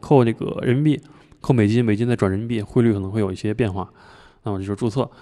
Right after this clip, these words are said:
然后你注册成功以后呢，进来以后就是再到这里了。那当然了，我已经上传了一首歌，这个，这首歌已经上传成功到了各大音乐平台，比如说谷歌，对不对？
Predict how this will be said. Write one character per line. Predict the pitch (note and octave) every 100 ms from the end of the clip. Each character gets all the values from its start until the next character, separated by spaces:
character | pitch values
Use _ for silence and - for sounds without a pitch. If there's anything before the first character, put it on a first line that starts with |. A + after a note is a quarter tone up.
| - - _
然 | C3
后 | D#3+
你 | C#3
注 | E3+
册 |
成 | D#3 D#3
功 | E3
以 | C3
后 | D3 C#3
呢， | B2+ B2 A#2+
进 | - C3+
来 | A#2+
以 | B2
后 | A2+ G#2+
就 | A2
是 |
再 | G#2+
到 | G#2 G#2+
这 | G#2
里 | F#2+
了。 | F2+ F#2+ - _ _ _ _ _ -
那 |
当 | B2 B2
然 |
了， | A#2+
我 | A2 A#2
已 | A#2
经 | G2+
上 | C3+ A2
传 | A2
了 |
一 | A2+
首 | F#2+
歌， | G#2 A#2+ A#2 - _ _ _
这 | - G#2
个， | G#2
这 |
首 | G2+
歌 | G2 G#2+ G#2
已 |
经 | G2 G2+
上 | - B2+ G#2+
传 | G#2 G2+ A2+ _ _ _ _
成 | - B2 D#3+
功 | F#3+ - -
到 | A#2+
了 | G2
各 | A2
大 | G#2+
音 | A2
乐 | A2
平 | A#2
台， | G#2 A2 - - - - _ -
比 |
如 | A2 B2
说 | C#3 B2
谷 | A2
歌， | C#3+ C#3 C3 - - - - _ _
对 | A2
不 | A2
对？ | A2+